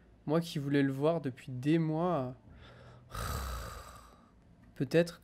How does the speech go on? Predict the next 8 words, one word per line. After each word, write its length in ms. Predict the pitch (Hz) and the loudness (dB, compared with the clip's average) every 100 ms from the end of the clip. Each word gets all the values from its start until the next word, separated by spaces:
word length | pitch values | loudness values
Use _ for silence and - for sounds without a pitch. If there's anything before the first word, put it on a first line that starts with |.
| - | -10
que 160 | - | 0
la 140 | 135 131 | 2 4
meilleure 340 | 139 151 170 | 4 4 2
façon 300 | 170 139 151 | -2 -4 -2
de 120 | 139 | 0
vivre, 580 | 131 143 170 156 123 101 - - - - - | 0 0 -2 -2 -4 -8 -12 -20 -20 -20 -18
c'est 240 | - - | -10 -2
d'attendre 800 | 143 139 131 - 147 151 135 151 | 2 4 2 0 0 0 -4 -10